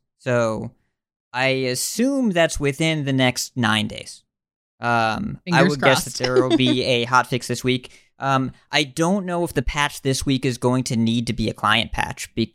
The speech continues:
Speaker 1: like a small, small one, because they need to fix the prologue, 'cause it is super janky looking to start at the second node and need to restart. But typically that sort of thing is client side, not card behavior, which is server side.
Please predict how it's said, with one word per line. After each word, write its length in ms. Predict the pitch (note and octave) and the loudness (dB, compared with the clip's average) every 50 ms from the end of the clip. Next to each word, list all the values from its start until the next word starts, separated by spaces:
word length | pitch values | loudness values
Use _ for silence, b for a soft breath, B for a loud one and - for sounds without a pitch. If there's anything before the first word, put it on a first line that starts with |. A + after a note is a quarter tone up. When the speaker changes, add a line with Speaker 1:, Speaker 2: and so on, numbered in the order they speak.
| _ | _
Speaker 1:
like 220 | - A#2 A#2 A#2 A#2 | -2 -2 0 0 0
a 40 | - | -2
small, 340 | - - F3 F3+ F3+ E3+ | -2 0 0 2 2 0
small 340 | D#3 - D#3+ D3+ C#3+ C#3 B2 | -2 -2 -2 -2 0 0 -2
one, 220 | A2 - - - - _ _ _ _ _ _ _ _ _ _ _ - | -4 -6 -10 -12 -16 _ _ _ _ _ _ _ _ _ _ _ -16
because 420 | D3+ C#3 E3+ E3 D3+ D3 C#3 C3 | -10 -2 2 2 2 2 2 0
they 200 | C3+ C#3+ D3+ E3 | 0 0 2 2
need 220 | D#3+ D3+ D3 C#3+ | 0 0 0 0
to 60 | C3 B2+ | 0 2
fix 240 | - C#3 - - - | 2 2 0 0 -2
the 140 | - A#2 - - _ _ | -4 -4 -4 -6 _ _
prologue, 480 | - D3+ C#3 B2 A2 - - - - - _ _ _ _ - | 0 2 2 4 2 0 -2 -6 -10 -16 _ _ _ _ -4
'cause 160 | D3 C3+ B2+ | -2 0 0
it 100 | C3+ B2+ | 2 2
is 180 | C3+ B2+ A#2+ | 0 0 0
super 400 | - - - - E3+ E3 - F3 D3+ | -2 -4 -2 0 0 0 0 -2 -2
janky 380 | B2+ D#3 D3+ D3 C#3 - C#3+ | 0 0 0 0 0 0 -2
looking 240 | B2+ C3+ C3 - B2+ | -2 -2 -2 0 -2
to 60 | A#2 | -2
start 240 | A#2+ - C3+ B2+ C3 | 0 2 2 2 2
at 60 | C3 | 2
the 80 | B2+ B2+ | -4 -2
second 260 | - C3 A#2+ - A#2+ | 0 0 0 0 0
node 200 | A#2+ A#2+ A#2 A2+ | 0 0 0 0
and 100 | A#2 A#2 | 0 0
need 160 | A#2+ A#2+ A#2 | 2 0 0
to 80 | - A2+ | -2 -2
restart. 500 | A2+ A2+ - - F3+ F3+ E3 C#3 A#2+ b b b b b b b b _ | -4 -6 -6 -4 -2 0 0 0 -2 b b b b b b b b _
But 220 | D3+ D3+ - - | -4 -4 -4 0
typically 480 | - G3 G#3+ - G#3+ F#3+ - F3 D#3 C3+ | 2 2 2 4 0 -2 0 0 0 2
that 200 | A#2+ C3+ D3+ - | 2 2 0 2
sort 160 | - F3 D#3 | 0 -2 -4
of 60 | C3+ | -4
thing 220 | - D#3 C#3+ C3 B2 | -2 0 2 2 2
is 80 | A2+ | 2
client 400 | - - - G3+ A3+ G#3 D#3+ A#2+ | 0 -4 -2 0 0 0 0 0
side, 320 | - - A2+ A2+ A2+ A2+ A#2+ | -2 -2 0 0 0 0 0
not 260 | A#2+ A#2 B2+ - - | 0 0 0 0 -4
card 400 | - - C#3 C#3 C#3 C3 A#2 - | -6 -4 -2 0 0 -2 -2 -4
behavior, 480 | - A#2+ C3 B2 A#2+ A2+ A2 A2 A2+ A2+ | -4 -2 0 0 0 0 -2 -4 -4 -4
which 180 | A2+ A2+ - | -4 -6 -6
is 80 | A#2 - | -4 0
server 280 | - C#3+ D3+ B2+ A#2 | 2 4 4 4 2
side. 320 | - - G#2+ G#2 - - | 0 0 0 0 0 -2